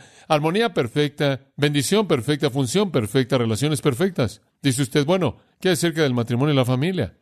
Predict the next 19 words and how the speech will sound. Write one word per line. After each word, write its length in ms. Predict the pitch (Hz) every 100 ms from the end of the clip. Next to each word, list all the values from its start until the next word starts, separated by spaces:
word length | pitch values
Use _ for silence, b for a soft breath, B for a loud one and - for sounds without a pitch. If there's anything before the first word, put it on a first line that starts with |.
| -
Las 160 | 120 131
Escrituras 640 | 117 147 - 117 120 131
hablan 320 | 104 95 95
de 100 | 98
eso. 300 | 95 135 165 b b b b
Primera 220 | - 131
de 80 | 147
Corintios, 360 | 139 147 139 113
vayamos 400 | 104 120 131 143
ahí, 180 | 165 170
capítulo 460 | 113 120 131 123
siete. 400 | 113 151 - 87 _
Primera 240 | - 113 135
de 60 |
Corintios, 380 | 135 139 139 127
capítulo 440 | 123 139 135 131 120
siete, 440 | 147 151 95 - _ _ _
versículo 500 | 113 123 120 147 143
veintinueve. 600 | 139 139 143 151 151 92